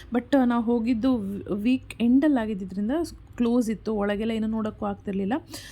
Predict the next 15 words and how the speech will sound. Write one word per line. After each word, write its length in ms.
So, 80
ಸಾಯಿಬಾಬಾ 640
ದರ್ಶನ 400
ನಾನು 240
ಕಾಲೇಜಲ್ಲಿ 600
ಇದ್ದಾಗ 320
ಪ್ರತಿ 1120
ದಿನಾನೂ 340
ಮಾಡ್ತಾಯಿದ್ದೆ. 640
ಅಷ್ಟ್ರ 440
ಮಟ್ಟಿಗೆ 480
ಏನು 280
ಅಂತಂದರೆ 280
ನಮ್ಮ 180
ಅಜ್ಜಿ, 300